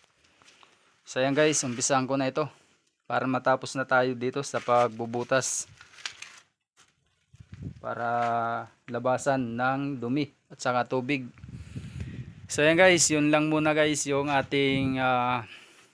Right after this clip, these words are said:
update ngayon dito sa ginawa naming babuyan walang amoy dito sa upper farm.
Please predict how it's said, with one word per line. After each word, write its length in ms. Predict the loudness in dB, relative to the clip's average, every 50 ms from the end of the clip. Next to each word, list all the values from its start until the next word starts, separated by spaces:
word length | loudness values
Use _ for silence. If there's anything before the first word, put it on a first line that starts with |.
| _ -8 -8
update 320 | -6 -4 -2 -2 -2 0
ngayon 480 | 2 2 4 4 4 2 0 -2 -4 -4
dito 240 | -4 -4 -4 -6
sa 220 | -8 -4 0 0 2 2 2 2 0 0 0 0 -2 -2 -4 -8 _ _ _ _ _ _ _ _ _ _ _ _ _ _ _ -14
ginawa 400 | -6 -4 -2 -2 0 0 0 0
naming 800 | 0 0 0 0 0 0 0 -2 -2 -2 -4 -4 -4 -6 -4 -2
babuyan 400 | -2 -2 0 0 0 0 0 0
walang 240 | 0 -2 -2 -2 -2
amoy 240 | -2 0 0 -2 -2
dito 240 | -4 -6 -6 -6
sa 240 | -8 -6 -4 -2 -2
upper 240 | -2 -2 -2 -4 -4
farm. 480 | -2 0 0 2 0 0 -4 -8 -12